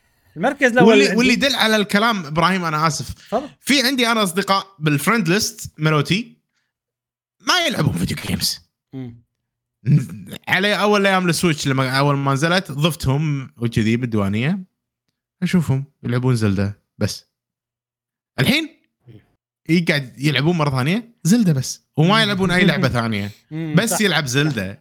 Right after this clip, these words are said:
Speaker 2: يعني هو شاري الجهاز يلعب زلدة وخلاص.
Speaker 1: أنا أعرف
Speaker 2: ف-،
Speaker 1: ناس وايد كذي، ما لهم شغل
Speaker 2: مم.
Speaker 1: بالجيمنج، يلعبوا Breath of the Wild وختموها وعجبتهم.
Speaker 2: إي،
Speaker 1: آه، فيها
Speaker 2: إي.
Speaker 1: سحر، فيها شيء، آه، مميز صراحة. يعني هذه تنحط بروحها يعني.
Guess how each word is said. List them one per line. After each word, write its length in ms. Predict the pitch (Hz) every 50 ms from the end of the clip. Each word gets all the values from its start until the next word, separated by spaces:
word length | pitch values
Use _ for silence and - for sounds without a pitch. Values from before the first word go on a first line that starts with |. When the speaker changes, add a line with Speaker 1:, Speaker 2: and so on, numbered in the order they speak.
| _ -
Speaker 2:
يعني 240 | 101 110 117 151 175
هو 100 | 175 170
شاري 260 | 147 185 196 196 180
الجهاز 480 | 165 143 139 139 143 156 185 175 147 127
يلعب 280 | 139 147 131 143 135
زلدة 320 | 110 107 127 143 139 143 131
وخلاص. 680 | 113 - - 101 92 101 107 - - - - - _ _ _ _ _ _ _ _ _ _ _ _ _ 156
Speaker 1:
أنا 160 | 175 190 185
أعرف 200 | 165 175 156 107
Speaker 2:
ف-، 20 |
Speaker 1:
ناس 220 | 101 101 98 98 175
وايد 200 | 165 156 147 -
كذي، 300 | 101 98 104 123 117 - _
ما 180 | - 147 160 175
لهم 120 | 175 156
شغل 200 | 143 170 156 156 175
Speaker 2:
مم. 60 | 208
Speaker 1:
بالجيمنج، 480 | 262 226 165 175 175 180 190 190 175
يلعبوا 280 | 156 147 135 143 143 147
Breath 200 | 139 147 151 135
of 120 | 143 123
the 60 | 135 139
Wild 260 | 143 160 165 139 131
وختموها 520 | - - 120 _ 135 127 135 139 143 139
وعجبتهم. 600 | 131 117 110 117 113 127 123 - _ - 127 131 _ _ _ _ _ - 147
Speaker 2:
إي، 200 | 196 226 180 180
Speaker 1:
آه، 20 |
فيها 240 | 180 233 240 214 185
Speaker 2:
إي. 80 | 196
Speaker 1:
سحر، 300 | 254 226 - - 151 147
فيها 280 | - - 165 156 143 135
شيء، 400 | 123 123 139 127 123 120 117 113
آه، 340 | 113 113 113 113 120 127 - _ _ _ _ _ _ _ _ 185 202 _ _ -
مميز 480 | 135 135 139 135 131 123 117 110 - -
صراحة. 300 | 123 107 104 104 113 113
يعني 220 | 113 120 135 143
هذه 600 | 156 156 143 151 143 139 135 131 123 123 127 - _ _ _ _ _ _ _ _ _
تنحط 440 | - 147 127 104 165 175 180 - 156
بروحها 460 | 135 156 160 156 151 - - 117 113
يعني. 200 | 117 117 _